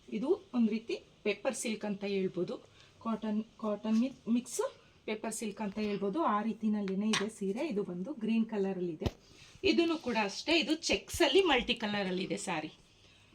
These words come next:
ನೋಡ್ತಾ ಇರ್ಬೋದು, ಆ, ಪಿಂಕಲ್ಲಿದೆ, ಬ್ಲೂ ಅಲ್ಲಿದೆ, ಮರೂನಲ್ಲಿದೆ and ಆರೆಂಜ್ ಅಲ್ಲಲ್ಲಿದೆ,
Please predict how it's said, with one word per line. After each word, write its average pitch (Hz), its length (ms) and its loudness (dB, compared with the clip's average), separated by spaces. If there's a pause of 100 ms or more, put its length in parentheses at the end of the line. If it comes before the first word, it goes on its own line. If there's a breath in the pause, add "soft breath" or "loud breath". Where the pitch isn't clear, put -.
(100)
ನೋಡ್ತಾ 233 300 -2
ಇರ್ಬೋದು, 208 600 -4 (640)
ಆ, 214 520 -2
ಪಿಂಕಲ್ಲಿದೆ, 262 960 -2 (280)
ಬ್ಲೂ 262 340 -2
ಅಲ್ಲಿದೆ, 254 500 -2 (560 soft breath)
ಮರೂನಲ್ಲಿದೆ 269 840 -2 (260)
and 466 160 -4 (1160)
ಆರೆಂಜ್ 285 360 4
ಅಲ್ಲಲ್ಲಿದೆ, 165 460 -2